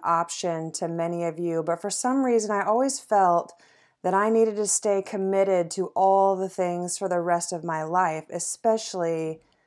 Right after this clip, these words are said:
the big things. And when I think about it, I wonder, maybe it was part of my upbringing and in my environment.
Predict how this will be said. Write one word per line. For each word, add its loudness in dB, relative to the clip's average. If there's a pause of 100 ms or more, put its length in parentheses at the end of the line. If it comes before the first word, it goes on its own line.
(220)
the 0
big 2
things. -6 (560)
And 2
when 4
I 4
think -2
about 8
it, 6
I 4
wonder, 2
maybe 0
it 0
was 0
part 2
of 0
my 2
upbringing 0
and -2
in -4
my 0
environment. 0